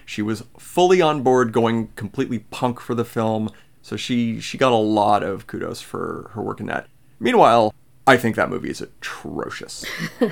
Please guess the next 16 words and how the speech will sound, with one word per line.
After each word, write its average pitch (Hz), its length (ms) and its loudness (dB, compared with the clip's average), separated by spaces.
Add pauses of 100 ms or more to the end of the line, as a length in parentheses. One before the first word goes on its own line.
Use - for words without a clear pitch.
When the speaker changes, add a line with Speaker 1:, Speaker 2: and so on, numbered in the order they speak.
(680)
Speaker 1:
It's 226 300 0
got 120 180 6
a 113 40 6
lot 113 280 6
of 135 100 2
heart, 123 380 2
it's - 160 -6
really 117 220 2
trying, 117 540 4
but 95 360 -4
I, 92 380 2 (100)
I 98 140 -2
hated 104 880 -2
sitting - 320 -8
through 80 220 -10
it. - 180 -12